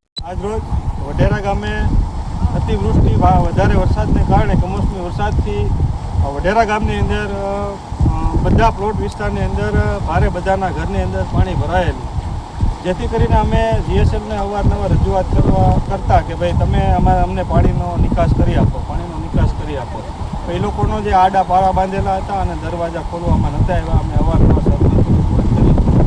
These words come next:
છતાં બધા એવા છતાં પણ દરવાજા અમે હાથે અહીંયા જી એસ એલ ના જે સત્યાવીસ નાળા કહેવાય ને અમે, અ, બધા પા-, એટલા એટલે પાણીમાં આવી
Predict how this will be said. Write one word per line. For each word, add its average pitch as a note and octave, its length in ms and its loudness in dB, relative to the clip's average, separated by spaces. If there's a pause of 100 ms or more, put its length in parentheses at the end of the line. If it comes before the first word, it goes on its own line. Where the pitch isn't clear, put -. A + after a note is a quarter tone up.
(240)
છતાં E3+ 300 2
બધા F3+ 280 2 (400)
એવા G#3 180 2
છતાં G#3 300 2
પણ - 140 -4
દરવાજા F#3 440 2
અમે F#3 160 -2
હાથે E3+ 340 0
અહીંયા - 840 2
જી - 100 0
એસ - 160 0
એલ F#3 140 2 (160)
ના E3+ 80 -2
જે - 120 -6
સત્યાવીસ - 580 0
નાળા E3+ 300 0
કહેવાય E3+ 260 -4 (540)
ને F3 80 0
અમે, F#3 280 2
અ, F#3+ 100 -2 (800)
બધા E3+ 480 4 (320)
પા-, D#3+ 120 -4
એટલા F#3+ 220 -2
એટલે F3+ 180 -4
પાણીમાં F3+ 480 2
આવી F#3+ 200 0